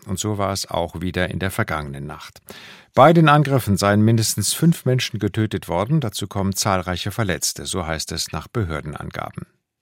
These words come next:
Attacken wurden auch aus der Hauptstadt Kiew gemeldet. Dort soll es eine regelrechte Serie von Explosionen gegeben haben. Ziele seien Industrieanlagen und Infrastruktur gewesen.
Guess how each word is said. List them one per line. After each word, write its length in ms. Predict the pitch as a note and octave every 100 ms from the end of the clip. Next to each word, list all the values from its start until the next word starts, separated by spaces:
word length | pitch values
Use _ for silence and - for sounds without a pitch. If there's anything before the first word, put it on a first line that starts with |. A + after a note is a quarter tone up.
| - - - - -
Attacken 560 | - - A#2 C3 D3+ B2+
wurden 280 | G2 F#2+ G2
auch 440 | G#2 A2 A2 -
aus 220 | G2 G2+
der 160 | - G2
Hauptstadt 480 | E2 - - G#2 -
Kiew 320 | - B2 E2+ -
gemeldet. 520 | - G1+ G1+ - - _
Dort 300 | - F#2+ C#3+ - - - -
soll 220 | - G2 F#2+
es 100 | F#2+
eine 320 | G2+ F#2 F2
regelrechte 640 | C3 C#3+ A#2+ G#2 F#2 F#2
Serie 500 | D2 G2 G2+ D#2+ E2
von 300 | - F2+ F2+
Explosionen 880 | F#2 - - F2+ D#2 D2+ D#2 D2+ D2
gegeben 480 | - - E2 D#2 D2+
haben. 300 | - - - _ _ -
Ziele 480 | - C#3+ C#3+ C#3+ B2+ - - -
seien 340 | - E2+ E2+
Industrieanlagen 1000 | F2+ F2+ E2+ - C3+ C3 A2 F#2+ F#2 F#2
und 300 | - A2+ -
Infrastruktur 800 | A#2 G2 - D#2+ - - - D#2+
gewesen. 540 | D#2 D2+ E2 D#2+ D2+